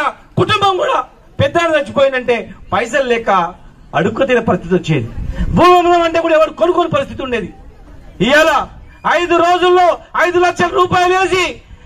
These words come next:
రైతు బీమా ఇవాళ రైతులకు వస్తుందా లేదా ఆలోచన చేసుకోవాలా. ఆరోగ్యం బాలేదంటే భూమి అమ్ముకోవాలి, బంగారం అమ్ముకోవాలి.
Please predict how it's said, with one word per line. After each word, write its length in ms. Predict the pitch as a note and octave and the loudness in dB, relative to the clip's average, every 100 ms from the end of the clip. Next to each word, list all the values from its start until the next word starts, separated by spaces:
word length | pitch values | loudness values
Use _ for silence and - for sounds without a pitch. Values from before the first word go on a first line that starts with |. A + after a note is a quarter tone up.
| - | -2
రైతు 320 | C4+ F4+ F#4+ F#4 | 0 0 0 0
బీమా 340 | F#4+ F#4+ D#4+ - - A3 | 2 2 0 -6 -18 -4
ఇవాళ 300 | C#4 C4+ C#4+ | -2 0 0
రైతులకు 380 | D#4+ D#4+ D4+ | 2 0 0
వస్తుందా 380 | C4+ - E4+ D#4+ | -4 0 0 2
లేదా 340 | D4 C#4 B3+ A3+ - - | 2 2 0 -2 -10 -2
ఆలోచన 420 | G#3+ C#4 B3+ A3 | 0 0 -4 -6
చేసుకోవాలా. 540 | G3 D3+ E3 C#3+ C3 - - - - - - - - F3+ | -6 -6 -4 -4 -4 -14 -20 -20 -18 -16 -14 -14 -4 2
ఆరోగ్యం 500 | C#4 E4+ E4+ D#4+ D4+ | 4 4 2 0 2
బాలేదంటే 920 | D#4 E4+ F4 F4 E4 F#4+ D#4+ B3+ - - - - | 2 2 2 0 0 0 0 -2 -18 -20 -20 -4
భూమి 220 | F4+ F#4+ | 0 2
అమ్ముకోవాలి, 640 | F4+ F4+ F#4 F#4 F#4 D#4+ C4+ - _ - D4+ | 2 2 2 4 4 2 -2 -14 _ -4 0
బంగారం 380 | F4+ F#4+ F#4+ | 2 2 4
అమ్ముకోవాలి. 500 | F4+ E4 E4 D4+ A#3 | 2 0 0 0 -2